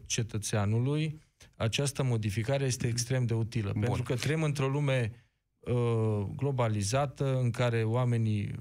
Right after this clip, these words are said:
Speaker 1: se mișcă foarte mult, s-ar putea,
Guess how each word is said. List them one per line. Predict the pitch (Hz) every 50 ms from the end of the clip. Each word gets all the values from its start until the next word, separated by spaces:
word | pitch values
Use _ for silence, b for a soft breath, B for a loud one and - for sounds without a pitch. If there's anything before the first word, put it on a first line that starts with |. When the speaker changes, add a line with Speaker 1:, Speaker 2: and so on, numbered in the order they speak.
| - - - -
Speaker 1:
se | - - - 117
mișcă | 117 139 151 151 - -
foarte | 120 101 - 113 104 101 - 107
mult, | 101 101 104 113 127 151 160 147 - - b b b b b b
s-ar | b - - 131 127 110
putea, | 113 - 127 110 - 131 135 131 123 117 104 95